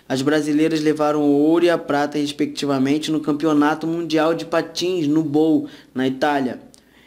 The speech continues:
Elas se consagraram no World Skate Game Itália dois mil e vinte e quatro Inline Freestyle Sênior Feminino. Muito jovens, as duas atletas arrebentaram. Aos dezesseis anos, Nicole Machado conquistou o ouro em grande estilo,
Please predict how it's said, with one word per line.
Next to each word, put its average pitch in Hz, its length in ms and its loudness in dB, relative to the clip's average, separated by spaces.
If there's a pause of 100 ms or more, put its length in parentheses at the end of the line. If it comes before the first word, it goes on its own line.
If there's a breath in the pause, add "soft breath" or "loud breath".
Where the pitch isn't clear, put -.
(240 soft breath)
Elas 151 400 2
se 151 460 4
consagraram 147 640 0
no 147 220 4
World 151 240 4
Skate 147 400 -2
Game 147 280 4
Itália 151 440 0
dois 156 160 -2
mil 151 100 -2
e 156 80 -2
vinte 165 180 -6
e - 40 -10
quatro 151 480 -4 (240 loud breath)
Inline 185 560 0
Freestyle 156 760 -2
Sênior 160 520 0
Feminino. 156 720 2 (1120 loud breath)
Muito 208 340 2
jovens, 180 680 0 (200)
as 147 220 -2
duas 143 300 2
atletas 147 560 0
arrebentaram. 139 840 -2 (440 soft breath)
Aos 135 200 -4
dezesseis 135 460 0
anos, 151 280 0
Nicole 139 340 -2
Machado 135 420 -2
conquistou 135 540 -4
o 131 280 4
ouro 151 140 2
em 151 80 2
grande 160 280 0
estilo, 180 480 -2